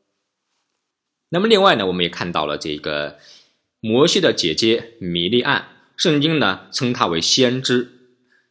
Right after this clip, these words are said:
这是圣经第一次出现女先知。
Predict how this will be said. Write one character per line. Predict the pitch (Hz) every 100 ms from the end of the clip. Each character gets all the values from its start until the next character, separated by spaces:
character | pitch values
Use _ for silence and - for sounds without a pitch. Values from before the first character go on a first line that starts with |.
| _ -
这 | 165
是 | - 123
圣 | 202 147
经 | 147 160 165
第 | 151
一 | 170
次 | - 92
出 | - 123
现 | 120 98 82 -
女 | 87 80 76
先 | - 139 139 139
知。 | 113 101 -